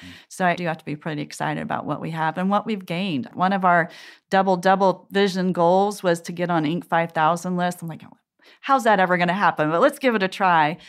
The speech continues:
Speaker 2: Two thousand seventeen, we were on the Inc five thousand list, about
Speaker 1: Wow.
Speaker 2: three thousand on it. But hey, we were on it on a
Speaker 1: Yeah.
Speaker 2: national list. And when they published it in Cincinnati, we were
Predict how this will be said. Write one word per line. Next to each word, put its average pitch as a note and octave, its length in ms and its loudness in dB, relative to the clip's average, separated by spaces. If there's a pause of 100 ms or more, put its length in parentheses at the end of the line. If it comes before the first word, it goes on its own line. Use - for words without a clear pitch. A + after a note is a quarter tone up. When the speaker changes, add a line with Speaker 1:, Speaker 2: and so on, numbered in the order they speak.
(260)
Speaker 2:
Two G3+ 140 -6
thousand F#3+ 380 2
seventeen, F3 840 -2
we F3 140 -6
were E3+ 180 -6
on D#3+ 160 0
the B2 60 -6
Inc D#3+ 180 -6
five D#3 240 -6
thousand D3+ 420 -4
list, C#3+ 260 -4
about F#3+ 220 2
Speaker 1:
Wow. - 160 -20
Speaker 2:
three F#3 200 -4
thousand D#3 480 -2
on C#3+ 200 2
it. A3 240 -4
But D3 300 2 (300)
hey, G#3+ 200 0
we F#3+ 180 0
were G#3+ 100 2
on F#3+ 320 4
it C#3+ 120 2
on D3+ 120 2
a - 40 2
Speaker 1:
Yeah. - 40 2
Speaker 2:
national F#3 600 0
list. G3+ 340 0
And F3+ 100 -2
when E3+ 100 -2
they D#3+ 80 -4
published F#3+ 440 -4
it F#3 60 -4
in F3+ 60 -4
Cincinnati, F#3+ 640 -2
we F#3 160 -4
were D#3 220 -4